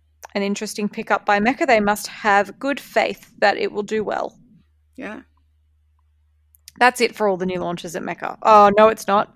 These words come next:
Speaker 1: Whilst we're talking about things that have launched at Mecca, we should speak about the hyaluronic acid serum.
Speaker 2: Okay, just to shut everyone down, yes, we'll try it, okay? <laughs>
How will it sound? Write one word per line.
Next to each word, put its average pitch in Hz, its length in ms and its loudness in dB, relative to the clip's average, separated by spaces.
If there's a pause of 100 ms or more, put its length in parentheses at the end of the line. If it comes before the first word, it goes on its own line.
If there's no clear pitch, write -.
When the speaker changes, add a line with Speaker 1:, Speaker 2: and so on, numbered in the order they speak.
(360)
Speaker 1:
Whilst 226 180 2
we're 214 60 -6
talking 208 300 -4
about 190 180 -2
things 196 160 -2
that 185 100 -4
have 190 80 -6
launched 196 220 -2
at 190 80 -6
Mecca, 196 220 -4
we 190 120 -2
should 185 200 -14
speak - 340 -6
about 185 340 -2
the 185 320 -6
hyaluronic 185 580 -2
acid - 520 -10 (160)
serum. - 520 -10 (1200)
Speaker 2:
Okay, 190 420 -4
just 202 200 -12
to 233 60 -10
shut 208 240 -4
everyone 185 340 -6
down, 185 400 -6
yes, 190 440 -8
we'll 180 140 -8
try 160 320 -4
it, - 240 -8
okay? 208 400 -4 (400)
<laughs> 277 80 -14